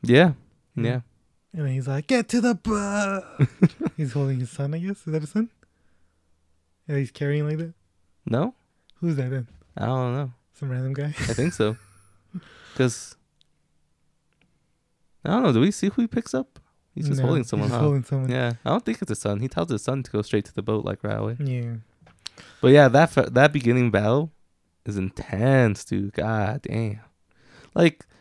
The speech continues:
Speaker 1: like, you know, when you think about old battles like that, in my head, they seem more tame. Like, oh, bow and arrows, what's that gonna do
Speaker 2: <laughs>
Speaker 1: compared to a gun?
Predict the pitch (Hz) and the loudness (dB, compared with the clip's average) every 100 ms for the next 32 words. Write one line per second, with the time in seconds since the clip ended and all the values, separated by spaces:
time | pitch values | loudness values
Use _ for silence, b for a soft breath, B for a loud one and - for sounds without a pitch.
0 | _ - 190 220 185 165 165 175 214 180 | _ 0 2 4 6 6 4 4 4 6
1 | 143 110 - _ 135 135 117 120 113 104 | 6 6 0 _ 4 6 8 8 6 4
2 | 107 104 107 104 - _ _ _ _ _ | 0 0 0 -2 -4 _ _ _ _ _
3 | _ _ 123 135 139 127 143 127 120 131 | _ _ 2 4 6 6 6 6 4 2
4 | 120 117 104 120 123 135 - b b 127 | 2 2 0 0 0 0 -6 b b -4
5 | 135 - - 180 117 147 156 135 180 196 | -4 -8 0 0 2 4 4 4 2 0
6 | 285 - 165 104 101 98 101 98 101 - | -4 0 0 2 0 0 2 2 0 -4
7 | - - 131 - 117 107 101 104 - 98 | -6 0 0 6 6 8 4 4 2 4
8 | 95 | 2